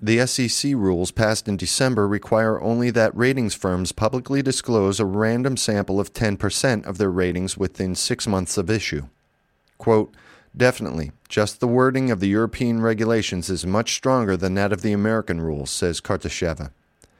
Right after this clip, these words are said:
"Here we are discussing whether they should disclose models and what they should discuss. But in Europe, they are saying they must disclose models." Quote, "And that's not necessarily a good thing,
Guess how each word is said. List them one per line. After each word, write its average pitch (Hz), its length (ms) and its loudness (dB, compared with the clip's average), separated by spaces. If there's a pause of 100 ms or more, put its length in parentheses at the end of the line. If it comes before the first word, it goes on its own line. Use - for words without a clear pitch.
(320)
"Here 131 180 2
we 147 120 4
are 143 80 2
discussing 113 600 2
whether 104 220 2
they 95 140 0
should 95 200 -4
disclose 95 480 0
models 104 400 0
and 95 140 0
what 113 160 0
they 95 100 0
should 85 200 -2
discuss. 90 580 0 (340)
But 104 160 0
in 101 140 0
Europe, 117 420 2
they 104 140 4
are 101 120 4
saying 104 400 0
they 92 140 0
must 101 400 -2 (120)
disclose 95 500 0
models." 90 480 -2 (480)
Quote, 135 360 4 (140)
"And 120 160 4
that's 147 240 2
not 143 260 0
necessarily 117 760 2
a 98 60 2
good 98 280 0
thing, 95 420 -2